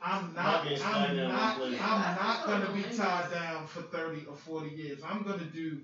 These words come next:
Speaker 1: what
Speaker 2: But I
Speaker 1: I
Speaker 2: don't
Speaker 1: want.
Speaker 2: think
Speaker 1: And a lot of millionaires have come out of thi-, this generation, and now we're catching up, 'cause now I'm th-, I'm thinking about businesses and, and, but that started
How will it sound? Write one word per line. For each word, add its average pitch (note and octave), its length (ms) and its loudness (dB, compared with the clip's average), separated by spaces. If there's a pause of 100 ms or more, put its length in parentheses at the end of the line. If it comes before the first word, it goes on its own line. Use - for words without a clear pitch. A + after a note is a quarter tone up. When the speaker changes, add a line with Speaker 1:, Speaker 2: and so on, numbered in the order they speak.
(280)
Speaker 1:
what D#3+ 160 -2
Speaker 2:
But - 80 4
I - 40 2
Speaker 1:
I - 40 2
Speaker 2:
don't B3 120 2
Speaker 1:
want. F#3 220 4
Speaker 2:
think - 40 -6 (100)
Speaker 1:
And F3 40 -2
a E3 80 -2
lot G3+ 300 0
of G3+ 140 4
millionaires G3+ 680 2
have D3+ 140 -12
come F3 460 -6
out F3 240 -2
of C#3+ 360 -6 (680)
thi-, F3 200 -6
this E3+ 220 -10
generation, F3 600 -4
and D#3+ 120 -6
now F3 280 -4
we're B3 200 0
catching E3 400 -4
up, - 260 0
'cause E3 160 -12
now E3 200 -4 (100)
I'm C4+ 280 -4
th-, E3+ 200 -8
I'm G#3+ 220 -2
thinking E3 280 -6
about C#3 380 -8 (520)
businesses D#3 800 -6
and, C3+ 120 -10 (180)
and, C#3 180 -12 (400)
but F3 180 -6
that A3 200 0
started - 600 0